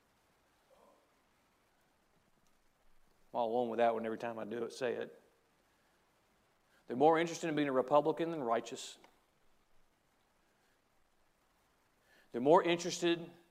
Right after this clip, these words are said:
than being, life being fair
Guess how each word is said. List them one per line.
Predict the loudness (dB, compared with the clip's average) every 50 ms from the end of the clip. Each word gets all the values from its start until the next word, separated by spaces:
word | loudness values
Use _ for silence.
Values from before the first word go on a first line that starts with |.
| _ _ _ _ _ _ _ _ _ _ _ _ _ _ _ _ _ -2
than | 0 0 0 0 -2 -6 -10 -14 -20 _ -4
being, | 0 2 4 4 4 4 2 0 -2 -4 -10 -16 -20 -20 _ _ 4
life | 6 6 6 6
being | 4 0 0 -2
fair | -6 -8 -2 4 6 6 6 6 6 4 2 -2